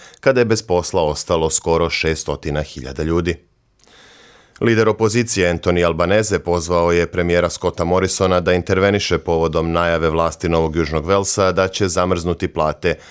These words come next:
svim državnim službenicima u ovoj državi. Premijerka Novog Južnog Velsa Gladys Berejiklian najavila je juče da ove godine neće biti redovnih povišica za javni sektor,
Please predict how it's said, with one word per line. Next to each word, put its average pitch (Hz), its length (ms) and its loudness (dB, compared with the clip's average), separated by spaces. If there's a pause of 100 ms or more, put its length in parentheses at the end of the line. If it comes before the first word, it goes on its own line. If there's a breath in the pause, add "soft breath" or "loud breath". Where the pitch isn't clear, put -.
(160 loud breath)
svim 101 300 -2
državnim 82 420 -2
službenicima 80 680 -4
u 78 60 2
ovoj 78 140 -2
državi. 85 440 0 (720 loud breath)
Premijerka 101 440 0
Novog 92 260 0
Južnog 90 280 0
Velsa 98 320 2
Gladys 78 320 0
Berejiklian 90 640 0
najavila 85 540 2
je 85 120 2
juče 95 340 0
da 80 200 0
ove 82 280 2
godine 85 400 0
neće 98 360 0
biti 87 300 -2
redovnih 82 460 0
povišica 82 580 -2
za 78 140 -2
javni 78 300 -2
sektor, 107 440 0